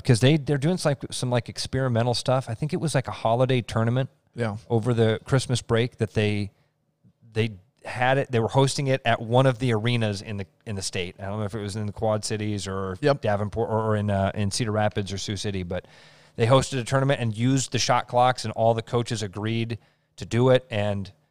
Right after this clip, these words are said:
Speaker 1: I didn't hear anybody say, "Oh my gosh, it was horrible for
Speaker 2: Uh,
Speaker 1: basketball."
Speaker 2: well, the excuse I've always heard, and I don't know if this is true, is cost. That, well, your four A schools have a lot more money than one A schools. They can't afford a shot clock. Uh,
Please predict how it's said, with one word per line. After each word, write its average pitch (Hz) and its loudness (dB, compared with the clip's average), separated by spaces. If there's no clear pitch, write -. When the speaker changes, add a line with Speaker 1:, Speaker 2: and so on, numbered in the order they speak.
Speaker 1:
I 107 2
didn't 120 4
hear 127 4
anybody 120 4
say, 117 4
"Oh 117 4
my 107 2
gosh, 107 0
it - -10
was 101 -6
horrible 104 0
for 95 -6
Speaker 2:
Uh, - -4
Speaker 1:
basketball." 98 8
Speaker 2:
well, 170 10
the 151 10
excuse - 6
I've 123 8
always 120 8
heard, 143 6
and 113 4
I - 2
don't 117 4
know 123 2
if - -2
this 113 -2
is 104 -4
true, 113 0
is 104 0
cost. - 2
That, 113 8
well, 123 8
your 120 0
four 135 6
A 117 6
schools 117 2
have 117 0
a - 2
lot 113 6
more 117 0
money 113 0
than 110 -2
one 139 6
A 131 4
schools. 120 4
They 113 -2
can't 120 -2
afford 117 -2
a - -2
shot 113 2
clock. 107 0
Uh, 147 -8